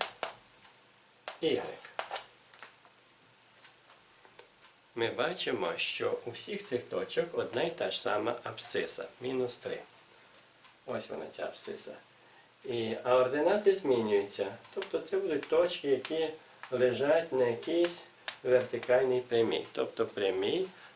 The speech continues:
паралельний до осі ігреків. Відповідно, якщо ми оберемо, наприклад, точки, які лежать на отій, одній і тій же прямій, паралельній осі іксів,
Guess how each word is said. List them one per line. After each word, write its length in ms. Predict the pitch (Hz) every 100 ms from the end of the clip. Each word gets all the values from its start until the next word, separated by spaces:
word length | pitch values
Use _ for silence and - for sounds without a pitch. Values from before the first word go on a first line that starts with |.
| -
паралельний 600 | 127 117 101 104 139 139
до 160 | 110 95
осі 360 | 92 - 117 -
ігреків. 560 | 113 101 85 - - - - - - - - - -
Відповідно, 840 | 135 147 190 190 139 120 117 113 - - - -
якщо 220 | 117 165
ми 100 | 190
оберемо, 400 | 170 147 170 175
наприклад, 520 | 139 131 160 151 131
точки, 400 | - 160 190 -
які 220 | 139 - 160
лежать 380 | 131 147 156
на 100 | 131
отій, 420 | 117 113 147 143 - -
одній 380 | 107 127 143
і 40 | 123
тій 220 | - 139
же 160 | 123 113
прямій, 540 | 107 107 104 104 - - - - -
паралельній 640 | - 120 120 147 143 120 117
осі 460 | 113 110 - 131
іксів, 720 | 123 120 110 - 117 104 104